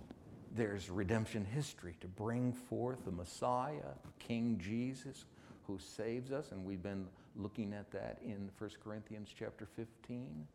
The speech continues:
And then he goes to work, having arisen from the dead, ascended into heaven, seated at the right hand of the Father, where the Father says, "Ah, come on, sit down until I make all your enemies a footstool for your feet."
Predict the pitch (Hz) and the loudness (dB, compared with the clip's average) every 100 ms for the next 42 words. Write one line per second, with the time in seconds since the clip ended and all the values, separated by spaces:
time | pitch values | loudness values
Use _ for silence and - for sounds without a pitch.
0 | - - - - 101 98 101 98 110 104 | -18 -16 -14 -4 0 0 0 2 2 2
1 | - 110 117 147 156 - - - - - | -2 -2 -2 -2 -4 -8 -14 -14 -16 -16
2 | - 80 90 95 95 113 110 120 113 117 | -4 -2 0 0 2 2 4 0 0 -2
3 | 107 101 120 120 120 98 - - 92 120 | -2 0 0 0 -2 -4 -6 -6 0 2
4 | 120 123 120 104 104 117 135 123 - - | 4 4 4 4 4 2 2 -2 -4 -12
5 | - - - 110 110 110 120 113 113 113 | -10 -8 -2 0 2 2 0 0 4 4
6 | 117 - 120 117 117 120 - - - - | 4 4 2 4 4 0 0 0 0 0
7 | - - 113 110 - - 57 - - - | 0 2 2 2 2 6 6 4 -2 -2
8 | - - - - - 107 76 85 - 151 | 0 2 2 0 -2 -2 -2 -4 0 2
9 | 123 104 104 113 - - - 139 139 117 | 2 0 -4 -6 -8 -14 0 8 10 10
10 | 110 117 113 123 143 160 165 156 143 135 | 10 8 8 8 8 6 2 0 -2 -2
11 | 101 98 110 - 156 - - - 120 123 | -2 -4 -6 -4 -4 -4 -8 -4 -4 -2
12 | - 123 - - 208 196 - - | -2 -2 -4 -2 -2 -2 -4 -10